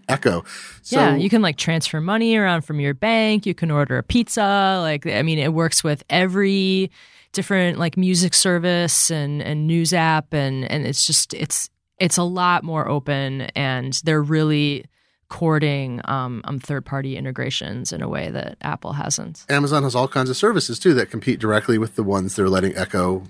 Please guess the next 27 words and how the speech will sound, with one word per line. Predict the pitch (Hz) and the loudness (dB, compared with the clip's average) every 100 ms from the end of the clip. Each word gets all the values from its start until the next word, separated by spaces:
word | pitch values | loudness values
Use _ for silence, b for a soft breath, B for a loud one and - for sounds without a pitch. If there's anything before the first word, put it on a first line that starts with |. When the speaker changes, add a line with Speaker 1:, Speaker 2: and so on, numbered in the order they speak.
| - | -6
Speaker 1:
you | 98 | -4
know, | 82 | -4
connect | - 117 190 - | -2 0 0 2
with, | 104 95 | 0 0
and | 107 107 | -4 -2
we | |
haven't | 123 123 | 0 0
seen | - 135 127 | 0 0 2
any | 110 | 2
real | 107 104 | 0 -2
disputes | 101 - 117 - | -4 -2 -2 -2
there | - 139 147 b b b _ | 0 0 0 b b b _
yet, | 131 131 | 2 2
from | - | 0
what | 127 | 0
I | 120 | 0
can | 120 | 0
tell | 110 120 113 | 0 0 2
about | 101 92 - | 2 2 -2
them | 101 | -4
blocking | 92 95 131 117 | -2 -4 -4 -4
people. | 101 95 95 B B B B | -4 -4 -6 B B B B
Uh, | 127 113 | -2 -2
so, | - 156 127 - | 2 2 2 -2
you | 151 | -2
know, | 147 - | 0 -2
obviously | 151 170 165 147 135 | 0 0 2 0 0